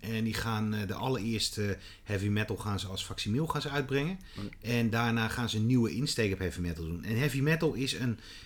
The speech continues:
Speaker 1: is een jeugdliefde van mij.
Speaker 2: Mhm. Heavy Metal is toch in zo'n
Speaker 1: It's a
Speaker 2: oversized
Speaker 1: magazine, eh,
Speaker 2: formaat,
Speaker 1: nou,
Speaker 2: eh,
Speaker 1: nou, magazine
Speaker 2: magazine
Speaker 1: formaat.
Speaker 2: formaat.
Speaker 1: Ja.
Speaker 2: Gaat het, gaat What Not nog steeds in zo'n
Speaker 1: Eh,
Speaker 2: formaat
Speaker 1: geen
Speaker 2: uitgegeven?
Speaker 1: idee eigenlijk. Maar ik hoop in ieder geval dat ze wat aan de insteek gaan doen. Want Heavy Metal, eh,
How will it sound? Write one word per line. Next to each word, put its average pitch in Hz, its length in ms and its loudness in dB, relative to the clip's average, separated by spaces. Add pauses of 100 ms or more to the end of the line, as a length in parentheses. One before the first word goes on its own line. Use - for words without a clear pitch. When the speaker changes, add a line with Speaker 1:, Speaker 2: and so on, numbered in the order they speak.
(120)
Speaker 1:
is 127 180 -2
een 123 140 2
jeugdliefde 101 600 2
van 78 180 -6
mij. 73 200 -4
Speaker 2:
Mhm. 98 120 -2 (320)
Heavy 143 200 8
Metal 139 320 10
is 110 140 6
toch - 180 0
in 110 140 4
zo'n 110 380 8
Speaker 1:
It's 117 180 6
a 127 40 12
Speaker 2:
oversized 135 340 10
Speaker 1:
magazine, 127 360 10
eh, 120 60 6
Speaker 2:
formaat, 110 380 10
Speaker 1:
nou, 101 200 8
Speaker 2:
eh, 170 120 2
Speaker 1:
nou, 165 180 4
magazine 131 420 4
Speaker 2:
magazine 123 340 10
Speaker 1:
formaat. 113 220 4
Speaker 2:
formaat. 110 180 -2 (100)
Speaker 1:
Ja. 139 60 8
Speaker 2:
Gaat 139 100 6
het, 147 120 2
gaat 135 200 8
What 147 160 8
Not 156 160 8
nog 131 140 4
steeds 165 300 6
in 135 100 2
zo'n 190 400 8
Speaker 1:
Eh, 160 80 2
Speaker 2:
formaat 185 300 8
Speaker 1:
geen - 80 4
Speaker 2:
uitgegeven? 233 300 8
Speaker 1:
idee 233 240 6
eigenlijk. 90 440 0 (340)
Maar 135 220 6
ik 147 80 2
hoop 165 240 6
in 139 80 4
ieder 202 160 6
geval 185 200 2
dat 180 180 2
ze 180 80 -2
wat 175 100 0
aan 160 80 2
de 127 120 0
insteek 127 440 8
gaan 107 120 6
doen. 113 100 8
Want 160 120 6
Heavy 123 240 2
Metal, 135 500 2
eh, 110 180 4